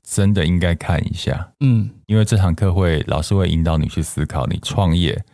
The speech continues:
Speaker 1: 你的创业到底 O 不 OK，
Speaker 2: 嗯，嗯，嗯。
Speaker 1: 然后也会提，提出很多问题让你去思考，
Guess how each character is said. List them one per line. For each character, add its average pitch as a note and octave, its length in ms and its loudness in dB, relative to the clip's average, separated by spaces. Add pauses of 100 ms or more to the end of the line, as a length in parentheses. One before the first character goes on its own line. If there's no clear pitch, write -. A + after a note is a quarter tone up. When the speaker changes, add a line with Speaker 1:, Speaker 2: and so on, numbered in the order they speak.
(420)
Speaker 1:
你 F2+ 100 -4
的 F2+ 100 0
创 G#2 240 2
业 F#2+ 80 2
到 F2+ 220 0
底 - 340 -8
O E2+ 120 -4
不 D2 260 -2
OK， - 400 -8
Speaker 2:
嗯， - 0 -
嗯， C#3 300 0
嗯。 - 20 2
Speaker 1:
然 G#2 80 2
后 A2 60 4
也 - 120 4
会 G2 280 2 (320)
提， F2 220 -4 (300)
提 G2 120 0
出 A2+ 160 2
很 F#2 120 2
多 F#2 140 2
问 G2+ 180 4
题 D#2+ 140 -2
让 F2 200 2
你 C2+ 40 0
去 F2 160 -2
思 D#2+ 300 -4
考， - 300 -8